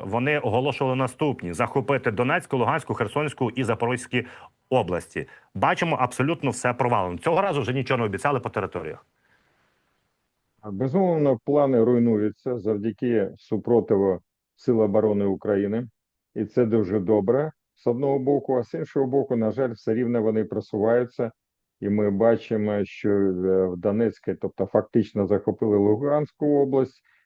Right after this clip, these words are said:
Speaker 2: і в Донецькій області, е, під контролем залишається там двадцять два, двадцять, ну, різні оцінки, двадцять чотири відсотка. І напружені бої навколо Покровська, Мирноградської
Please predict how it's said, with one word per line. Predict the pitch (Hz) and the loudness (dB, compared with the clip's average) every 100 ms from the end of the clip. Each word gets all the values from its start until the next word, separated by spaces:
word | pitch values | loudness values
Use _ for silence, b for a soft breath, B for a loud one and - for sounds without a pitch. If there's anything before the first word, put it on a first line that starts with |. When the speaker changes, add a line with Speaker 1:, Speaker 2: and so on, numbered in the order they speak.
| _ | _
Speaker 2:
і | 110 | -2
в | |
Донецькій | 95 110 117 104 - 101 | 2 2 4 2 0 -2
області, | 98 131 131 120 127 117 _ 123 113 107 _ _ _ _ | -2 0 0 2 0 -2 _ -2 -2 -2 _ _ _ _
е, | 104 101 101 101 98 | -6 -2 0 0 -2
під | - 101 | -4 -2
контролем | 107 101 131 131 120 90 | -2 -2 0 0 0 0
залишається | 104 98 - 113 107 - 98 | -2 -4 -2 0 0 -2 -6
там | - 95 92 82 | -4 -4 -4 -2
двадцять | 90 98 98 - 92 | 2 4 2 0 -2
два, | 85 101 135 123 | 0 4 6 4
двадцять, | 92 95 92 - 98 | 2 0 0 -4 -6
ну, | 139 | 0
різні | 110 107 98 | 2 2 2
оцінки, | 95 - 131 113 98 | 0 0 -4 -2 -4
двадцять | 85 95 92 87 | 4 4 4 -4
чотири | - - 113 101 | -6 0 4 4
відсотка. | 90 - 85 - 82 - b b b - | 2 -4 -6 -2 -6 -6 b b b 2
І | 101 98 98 98 92 | 8 10 10 10 8
напружені | 101 120 117 98 104 | 6 6 6 6 4
бої | 98 104 101 101 95 | 6 6 6 6 6
навколо | 98 95 - 95 92 | 4 0 0 2 2
Покровська, | 98 - 101 90 - 95 | 0 0 -2 -2 -4 -2
Мирноградської | 95 87 95 95 147 139 - 123 | 0 0 -2 2 2 0 -2 -2